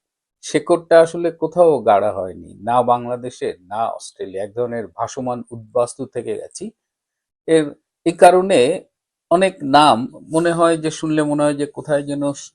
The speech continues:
দেখেছি, শুনেছি। তো কাজী জেসিন এরকম একটা নাম মনে হলো,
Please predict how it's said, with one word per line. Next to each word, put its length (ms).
দেখেছি, 540
শুনেছি। 680
তো 60
কাজী 360
জেসিন 460
এরকম 300
একটা 200
নাম 400
মনে 220
হলো, 320